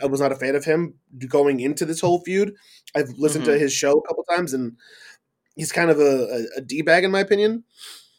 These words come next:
Speaker 1: And he's always, and he's always talking smack about hockey. And so, like, I got no love for Pat McAfee, but he's got my respect for what he did in the ring tonight.
Speaker 2: Yeah. Uh, he definitely did his thing.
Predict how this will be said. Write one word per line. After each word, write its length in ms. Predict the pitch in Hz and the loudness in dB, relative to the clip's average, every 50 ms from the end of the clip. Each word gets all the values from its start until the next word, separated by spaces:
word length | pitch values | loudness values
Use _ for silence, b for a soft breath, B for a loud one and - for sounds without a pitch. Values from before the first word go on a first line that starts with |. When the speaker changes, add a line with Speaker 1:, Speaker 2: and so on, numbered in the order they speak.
| B - | B 4
Speaker 1:
And 80 | 180 185 | 4 6
he's 80 | 208 | 6
always, 400 | 220 - 240 247 277 269 - - | 4 2 2 4 4 4 4 2
and 80 | 175 185 | 2 2
he's 100 | 180 170 | 2 2
always 260 | 170 165 170 202 208 | 2 0 0 0 -2
talking 280 | - - 185 160 151 147 | 0 -2 -4 -4 -2 -4
smack 340 | - - 165 135 151 156 151 | -4 -2 0 0 -2 -2 -2
about 200 | 143 131 131 131 | -4 -4 -4 -2
hockey. 420 | 127 139 143 - 180 196 202 _ _ - | -4 -4 -4 -6 -8 -8 -8 _ _ -6
And 120 | 135 139 | -6 -4
so, 140 | 135 151 135 | -2 0 0
like, 400 | 131 131 123 123 120 120 - _ _ _ _ _ _ _ _ _ _ _ _ _ - - | 0 2 0 0 -2 -4 -8 _ _ _ _ _ _ _ _ _ _ _ _ _ -10 -4
I 40 | 147 | 0
got 120 | 151 156 | 2 4
no 180 | 160 175 180 175 | 6 8 8 8
love 160 | 165 151 131 | 8 6 4
for 60 | 135 | 4
Pat 160 | 123 135 117 113 | -2 -6 -6 -6
McAfee, 440 | 107 101 - - - - - - _ _ _ _ _ _ _ - | -10 -14 -16 -16 -16 -16 -16 -18 _ _ _ _ _ _ _ -16
but 380 | 135 127 135 123 113 110 - _ _ _ _ _ _ _ _ _ _ _ _ _ _ _ - | -8 -6 -4 -4 -4 -8 -12 _ _ _ _ _ _ _ _ _ _ _ _ _ _ _ -8
he's 120 | 175 160 147 | -6 0 2
got 160 | 180 175 170 | 2 4 4
my 60 | 165 | 4
respect 400 | 151 147 143 - - 147 139 135 | 2 2 0 0 0 -2 -2 -2
for 80 | 139 131 | -4 -6
what 120 | 131 135 | -6 -4
he 40 | 135 | -2
did 100 | 131 131 | -2 -2
in 60 | 127 | -2
the 80 | 123 113 | -2 -6
ring 140 | 117 117 | -8 -10
tonight. 260 | 117 - 101 104 - - _ _ _ _ _ _ _ _ _ _ _ _ _ _ _ _ _ _ _ _ _ _ _ _ _ _ _ _ _ B B B B B B B B - - | -10 -14 -16 -16 -18 -18 _ _ _ _ _ _ _ _ _ _ _ _ _ _ _ _ _ _ _ _ _ _ _ _ _ _ _ _ _ B B B B B B B B -10 -8
Speaker 2:
Yeah. 260 | - 156 147 120 101 98 - - _ _ _ _ _ _ - | -2 0 2 2 0 -2 -8 -20 _ _ _ _ _ _ -6
Uh, 320 | 135 147 131 120 117 123 | -4 -2 -2 -2 -2 -4
he 300 | 127 123 127 - - 185 | -8 -10 -14 -12 -10 -4
definitely 320 | 165 208 220 - - 226 175 | -2 -2 -2 -2 -4 -10 -6
did 140 | 175 170 160 | -6 -6 -4
his 160 | 147 - - | -4 -6 -6
thing. 360 | - 113 107 110 110 107 110 | -6 -4 -4 -4 -6 -10 -14